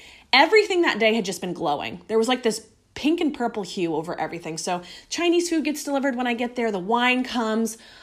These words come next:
I'm like, "Oh my God," you know, and then he texts me.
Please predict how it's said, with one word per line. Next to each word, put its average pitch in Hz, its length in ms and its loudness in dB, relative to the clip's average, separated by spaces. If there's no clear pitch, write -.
I'm 208 160 2
like, 196 440 0
"Oh 269 160 -2
my 269 180 2
God," 233 460 -2
you 214 60 2
know, 196 160 0
and 208 200 0
then 214 280 2
he 208 160 0
texts 190 340 0
me. 175 220 -6